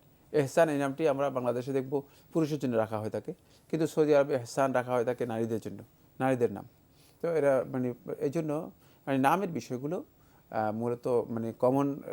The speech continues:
চিন্তা করার সুযোগ নেই, কিন্তু এই ধরনের নাম রাখা জায়েজ রয়েছে, না জায়েজ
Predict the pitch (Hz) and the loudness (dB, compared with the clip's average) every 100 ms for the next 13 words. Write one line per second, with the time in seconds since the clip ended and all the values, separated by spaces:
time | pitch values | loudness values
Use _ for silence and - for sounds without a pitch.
0 | 127 135 120 113 120 113 - 117 113 117 | -4 -2 0 4 4 2 -2 -10 -8 -6
1 | 226 - - - - 147 165 147 131 147 | -8 -12 -20 -10 -2 0 2 4 4 4
2 | 147 113 104 110 143 117 104 104 107 101 | 2 0 0 -2 -2 0 -2 -2 -4 -4
3 | 165 156 107 95 | -4 -6 -4 -4